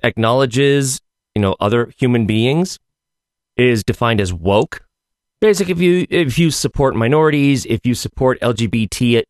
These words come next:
uh, Q I A folks, basically, if you support people who are not white Christians, then you are woke,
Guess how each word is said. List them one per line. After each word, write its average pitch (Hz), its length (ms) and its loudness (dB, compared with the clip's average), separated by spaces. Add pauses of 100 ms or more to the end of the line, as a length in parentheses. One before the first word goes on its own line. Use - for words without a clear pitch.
uh, 107 340 2
Q 120 240 -2
I 110 120 2
A 135 240 2
folks, - 580 -2 (420)
basically, 277 440 0
if 185 100 -2
you 196 80 0
support - 460 -4
people 139 320 -2
who 131 160 0
are 127 160 2
not 127 320 0
white 120 400 -2
Christians, 85 840 -6 (520)
then 117 180 2
you 139 180 2
are 107 220 0
woke, 98 560 -2